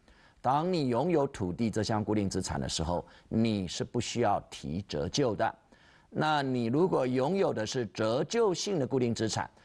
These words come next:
那你就必须要提列折旧。好，那接下来我们再介绍第三种，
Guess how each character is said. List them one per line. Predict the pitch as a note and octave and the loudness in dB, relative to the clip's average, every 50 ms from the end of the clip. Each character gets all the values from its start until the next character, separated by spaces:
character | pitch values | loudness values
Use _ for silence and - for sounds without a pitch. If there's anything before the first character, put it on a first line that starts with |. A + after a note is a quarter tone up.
| - - _ | -20 -20 _
那 | - - E3+ F3+ E3+ C3+ | -2 0 0 2 2 2
你 | G#2+ F2+ D#2+ C2+ - | 0 -2 -4 -8 -8
就 | - G#2+ G#2 | -6 -8 -8
必 | - _ - A#2 G2+ | -6 _ -2 -2 -2
须 | E2 - - - F2 | -2 -4 -6 -2 0
要 | F#2+ F2+ D2 G1+ - - _ - | 2 2 2 0 -2 -10 _ -14
提 | - - - C#3+ D#2+ F2+ | -12 -6 -4 -2 0 2
列 | G2+ C#3+ D3 A2+ - - _ _ | 2 2 2 2 0 -4 _ _
折 | - - G#2 - C#2+ | -14 -14 -12 -12 -4
旧。 | - C#3+ C3 - - _ _ _ _ _ _ _ _ _ _ _ _ _ _ _ _ _ _ - | -2 -2 -2 -2 -4 _ _ _ _ _ _ _ _ _ _ _ _ _ _ _ _ _ _ -20
好， | - - - G#2+ G2+ - - _ - - - - - - | -18 -6 -2 -2 -2 -2 -4 _ -20 -20 -20 -20 -20 -6
那 | - G#2+ G#2+ G#2 | -2 0 0 0
接 | - - B2 | 2 0 0
下 | A#2+ - C3+ B2 | 2 2 2 4
来 | A#2 A2 A2 A2+ | 4 4 4 2
我 | A2+ G#2 F2+ | 0 0 -4
们 | F2 F#2 | -4 -4
再 | G2 G2+ | -6 -4
介 | F#2 - G2+ F#2 | -2 -2 -2 0
绍 | - G#2+ G2+ F#2+ - - _ | 0 0 0 0 -2 -4 _
第 | - F#3 F3 C3+ G2+ | 0 2 2 2 0
三 | - - - - - D3+ D3 D3 C#3+ D3 D3 | 0 -4 -6 -2 0 2 2 2 2 0 -4
种， | C#3+ - - C#2+ A#1+ A#1+ B1+ C#2+ D#2 G#2 C3+ D#3 | -4 -4 -4 -4 -2 -2 -4 -4 -2 -2 -4 -4